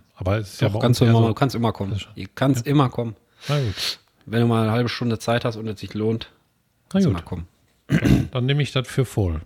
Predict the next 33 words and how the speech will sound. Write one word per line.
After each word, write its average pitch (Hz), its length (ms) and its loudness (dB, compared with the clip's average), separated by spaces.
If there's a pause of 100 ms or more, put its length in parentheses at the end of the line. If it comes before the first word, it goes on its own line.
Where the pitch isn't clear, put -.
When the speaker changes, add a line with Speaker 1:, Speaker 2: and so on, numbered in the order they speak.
(240)
Speaker 1:
Drei 107 180 2
Uhr 120 60 4
morgens, 120 380 2
Speaker 2:
Ja, 98 60 2 (180)
aber 110 140 6
Speaker 1:
klopft 107 120 6
die 117 40 8
Speaker 2:
so 117 60 6
Speaker 1:
bei 113 100 6 (100)
euch 117 80 4
Speaker 2:
weit, 117 40 4
Speaker 1:
am 110 60 4
Speaker 2:
äh, 101 40 2
Speaker 1:
Schlafzimmerfenster. 92 880 -2 (500)
Speaker 2:
Soweit 131 400 2
alles 123 280 -2
im 113 140 -4
Lack. 101 280 0 (760)
Kann - 180 -8
mich 104 120 0
Speaker 1:
Ja. 165 80 4
Speaker 2:
nicht 101 60 2
beschweren. 85 500 -4 (960)
Speaker 1:
Dann 127 180 2
ist 120 160 4
ja - 80 8
Speaker 2:
Ähm, 135 120 8
Speaker 1:
gut. 107 300 6 (1000)
Speaker 2:
welche 139 380 2
Superkraft 120 640 0
hättest 95 280 -4
du 101 80 -2
gerne? 80 360 -2